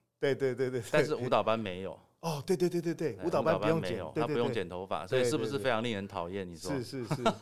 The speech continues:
Speaker 2: <laughs> 完全是一种嫉妒的心态。
Speaker 1: 是，是，是。
Speaker 2: 哎，可是宇威，我觉得你蛮特别，
Speaker 1: 嗯。
Speaker 2: 就是说其实你从高中念这个美术班，
Speaker 1: 是，是，是。
Speaker 2: 然后大学也是念美术系，
Speaker 1: 嗯哼。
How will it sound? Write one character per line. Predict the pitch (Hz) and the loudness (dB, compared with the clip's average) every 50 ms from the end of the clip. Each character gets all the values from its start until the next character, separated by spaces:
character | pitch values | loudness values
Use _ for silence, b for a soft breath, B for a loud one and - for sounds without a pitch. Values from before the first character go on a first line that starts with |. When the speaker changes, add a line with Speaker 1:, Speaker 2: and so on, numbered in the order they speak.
| 226 - | 0 0
Speaker 2:
<laughs> | - - - - - - | 0 -4 -6 -6 2 4
完 | 135 170 175 | 4 4 6
全 | 175 151 160 | 4 2 2
是 | 180 190 | 2 2
一 | 175 | 4
种 | 160 117 107 | 4 2 2
嫉 | - - 156 139 | -2 -6 -8 -8
妒 | 117 139 127 | -8 -8 -6
的 | 110 101 | -6 -6
心 | 101 - 101 92 | -8 -8 -12 -10
态。 | 92 110 95 80 - _ - | -8 -8 -8 -8 -10 _ -18
Speaker 1:
是， | - - 120 117 | -14 -12 -10 -10
是， | 104 - - 117 107 | -10 -10 -12 -12 -12
是。 | 95 - - - | -12 -8 -2 -2
Speaker 2:
哎， | 220 | 2
可 | - 160 | 4 4
是 | 151 156 226 214 | 2 4 2 2
宇 | 185 160 | 4 4
威， | 185 | 6
我 | 196 170 135 | 6 6 4
觉 | 135 143 | 4 2
得 | |
你 | 160 147 | 0 2
蛮 | 113 101 98 107 117 | 2 2 0 0 0
特 | - 151 135 | 0 0 0
别， | - 104 95 95 | 0 -2 -4 -4
Speaker 1:
嗯。 | |
Speaker 2:
就 | 95 131 151 | -2 -2 0
是 | - | 0
说 | - 151 | 0 0
其 | 143 - 123 | -2 -4 -8
实 | 120 123 135 | -10 -10 -8
你 | 135 131 113 98 | -6 -6 -6 -6
从 | - - 101 98 98 101 104 107 110 110 117 113 113 B B B B B B B B | -4 -4 -4 -2 -2 -2 -4 -4 -4 -6 -6 -8 -10 B B B B B B B B
高 | - 131 131 | -2 -2 -2
中 | 123 131 131 131 | 0 -2 -4 -4
念 | 131 135 127 123 120 117 110 107 | -4 -4 -4 -2 -2 -4 -4 -6
这 | 110 117 113 | -6 -6 -6
个 | 110 - 104 98 95 | -6 -4 -6 -6 -6
美 | 95 87 | -8 -10
术 | - - 107 | -12 -14 -12
班， | - - 92 92 92 | -8 -8 -6 -6 -8
Speaker 1:
是， | 92 95 135 123 | -8 -8 -8 -8
是， | |
是。 | 107 - | -6 -6
Speaker 2:
然 | 98 | -6
后 | 98 98 | -6 -4
大 | - 113 110 | -2 -2 -4
学 | 98 - - 92 92 90 92 | -4 -6 -8 -8 -8 -8 -10
也 | 87 | -10
是 | - - 110 | -12 -12 -10
念 | 107 104 98 | -8 -8 -8
美 | 92 82 | -10 -12
术 | - - 104 98 | -12 -12 -12 -10
系， | - - - 110 104 - - | -10 -10 -10 -10 -12 -12 -10
Speaker 1:
嗯 | 120 117 | -8 -6
哼。 | 131 | -6